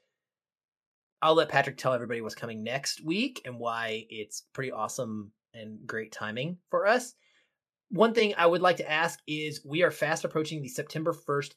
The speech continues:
application date for Rotten Tomatoes, and Kales and I really wanna get approved, primarily for our F F Plus episodes. I really don't know yet what would happen with our mainline episodes.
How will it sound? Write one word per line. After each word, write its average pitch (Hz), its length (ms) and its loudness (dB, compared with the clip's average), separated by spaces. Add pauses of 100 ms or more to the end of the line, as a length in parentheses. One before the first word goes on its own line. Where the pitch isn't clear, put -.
(100)
application 147 760 -4
date 156 380 -4 (400)
for 151 200 2
Rotten 147 240 0
Tomatoes, 120 600 -6 (100)
and 131 440 -10
Kales 156 340 -2
and 151 100 -2
I 135 440 -2 (460)
really 226 300 2
wanna 226 160 4
get 202 140 6
approved, 220 480 2 (400)
primarily 196 500 6
for 170 300 4
our 156 120 6
F 160 160 4
F 147 140 4
Plus 208 240 6
episodes. 190 580 4
I 226 180 4
really 220 260 8
don't 190 140 4
know 185 160 6
yet 180 300 2
what 160 200 2
would 170 100 -4
happen 147 400 -2
with 135 160 0
our 135 120 -2
mainline 139 520 -4
episodes. 147 520 -2